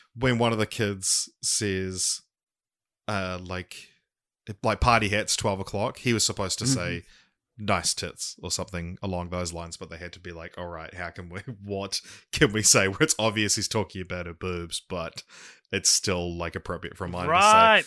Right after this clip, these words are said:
Speaker 3: party hats. Oh, yeah.
Speaker 2: Mm.
Speaker 3: Well, they do say that they're part of the Tit Patrol, though.
Speaker 1: <laughs>
Speaker 3: That was, that was the line of dialogue that played when my flatmate walked into the lounge. <laughs> She just heard this kid claim to be part of the Tit Patrol.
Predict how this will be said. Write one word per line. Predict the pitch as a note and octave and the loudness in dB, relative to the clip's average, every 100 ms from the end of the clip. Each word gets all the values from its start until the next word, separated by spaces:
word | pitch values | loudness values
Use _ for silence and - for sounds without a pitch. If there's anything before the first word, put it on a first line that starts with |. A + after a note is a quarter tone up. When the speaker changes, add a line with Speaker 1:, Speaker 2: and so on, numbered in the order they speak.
| - | 2
Speaker 3:
party | E3+ G3 G#3+ G#3 | 8 8 8 2
hats. | E3 C#3 A2 - | -4 -6 -8 -12
Oh, | D3 D3+ | -8 -6
yeah. | D#3 | -6
Speaker 2:
Mm. | - - F#3 | -8 0 4
Speaker 3:
Well, | A3 | 10
they | A3+ | 10
do | B3 C4 | 10 6
say | - A3 G#3 | 10 10 10
that | G3 | 8
they're | E3 E3 | 4 4
part | F3+ F3 | 6 6
of | D#3 | 4
the | B2+ | -2
Tit | - G#3 - - | -2 -2 -4 -6
Patrol, | D#3+ - B2 A2 | -4 0 -2 -2
though. | G#2+ G#2+ C3 F3+ | -8 -6 -2 0
Speaker 1:
<laughs> | C#3+ A2+ - - F#4 A#4 A4 A#4 A4 | 0 0 2 2 4 6 8 8 10
Speaker 3:
That | F#3+ | 6
was, | F3+ D#3+ D3 - - | 6 2 -2 -10 -4
that | D#3 G#3 | 8 10
was | A3 G#3 | 10 6
the | G3+ F#3+ | 4 6
line | F#3 F3+ | 8 8
of | D#3+ | 6
dialogue | D#3+ E3 D#3+ D#3+ D#3 | 6 6 6 4 2
that | C#3+ C#3+ | 2 0
played | - D3+ D3 | 2 4 4
when | C3+ C3+ | 2 0
my | C#3 C3 | 4 4
flatmate | - D3 D#3 C#3 A#2+ A#2 | 4 2 4 2 -2 -2
walked | A#2 - B2 | -8 -6 -8
into | A#2+ C3 | -6 -6
the | A#2+ | -6
lounge. | A#2 B2+ A#2 C#3 B2+ | -2 0 0 -2 -2
<laughs> | F#3+ C5 | 6 8
She | F#4 | 8
just | B4+ B4 A#4+ A#4 B4 A4+ - - | 8 8 8 6 4 0 -4 2
heard | - E3+ D#3+ | 6 6 6
this | D3+ | -2
kid | - E3+ D3 | 4 4 4
claim | - D#3 D#3 | 4 6 6
to | C3 | -2
be | C#3+ | -2
part | E3 C#3 | 4 4
of | C3+ | 2
the | B2+ | -8
Tit | - E3 - | -8 -8 -10
Patrol. | - C3+ - | -8 -6 4